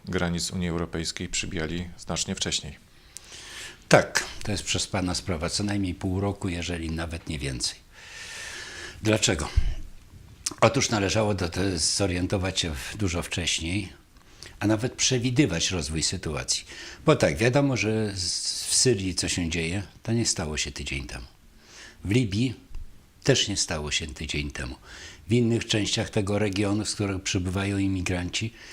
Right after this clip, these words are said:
Speaker 2: te procesy, to trzeba sobie także wyraźnie powiedzieć, ktoś inspirował. To byli Amerykanie, którzy byli pierwsi. Unia Europejska, Francja, Wielka Brytania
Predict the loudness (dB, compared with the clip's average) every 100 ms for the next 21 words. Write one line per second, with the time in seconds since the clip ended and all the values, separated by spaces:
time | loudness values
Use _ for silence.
0 | -14 -14 2 4 6 4 4 2 2 0
1 | 2 2 2 -2 0 2 4 2 0 0
2 | 0 -2 -2 -4 -2 -2 -2 -6 -8 -16
3 | -14 2 4 4 4 2 2 2 2 2
4 | 2 0 2 4 4 4 2 2 0 0
5 | -2 -2 -4 -4 -4 -2 -4 -6 -6 -8
6 | -6 -6 -6 -10 -16 -18 -16 -16 -20 -8
7 | 2 4 4 2 0 -2 -2 -2 -4 0
8 | 6 6 4 -2 -4 -4 -6 -2 0 2
9 | 4 4 2 -4